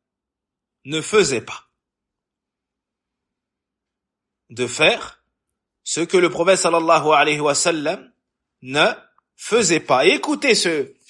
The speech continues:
cette histoire sensationnelle, poignante et bouleversante, rapportée par l'imam Ahmed rahimahullahu ta'ala. Ya'la ibn Umayya radiyallahu anhu nous dit,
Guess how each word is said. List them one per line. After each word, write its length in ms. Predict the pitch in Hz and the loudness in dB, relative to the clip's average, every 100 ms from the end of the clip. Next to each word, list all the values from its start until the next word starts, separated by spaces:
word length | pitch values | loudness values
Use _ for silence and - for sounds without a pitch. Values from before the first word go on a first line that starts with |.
| - | -18
cette 280 | - 170 165 | -4 -2 -2
histoire 560 | 180 - 185 202 131 - | -6 -4 2 4 4 0
sensationnelle, 1000 | - 269 233 190 - 156 151 117 90 _ _ _ _ _ _ _ - | 0 2 4 2 2 0 0 -2 -6 _ _ _ _ _ _ _ -4
poignante 680 | 180 208 220 285 247 - - | 2 4 4 2 -2 -2 -4
et 100 | 160 | -4
bouleversante, 840 | 160 196 135 113 - - _ - _ _ - | -2 -2 -2 -2 -4 -8 _ -20 _ _ -6
rapportée 480 | 127 180 202 254 302 | 0 2 2 0 0
par 160 | 285 240 | 2 4
l'imam 220 | 233 220 | 2 0
Ahmed 320 | 240 - 233 208 | 0 0 0 2
rahimahullahu 800 | 175 190 196 156 160 160 139 | 2 0 -4 -4 -2 -2 -2
ta'ala. 480 | 131 123 117 95 - _ _ _ _ _ _ _ _ _ _ _ _ _ _ - - | -4 -2 0 -2 -6 _ _ _ _ _ _ _ _ _ _ _ _ _ _ -20 -6
Ya'la 520 | 160 302 277 277 269 | 2 4 4 2 0
ibn 200 | 220 220 | -4 -6
Umayya 640 | 214 196 220 185 175 202 - | -4 -2 -2 0 -2 -4 -4
radiyallahu 640 | 165 208 185 170 202 160 | -2 0 -2 0 -2 -2
anhu 400 | 160 196 208 226 | -2 -2 -4 -10
nous 120 | 156 | -10
dit, 200 | 101 - | -14 -20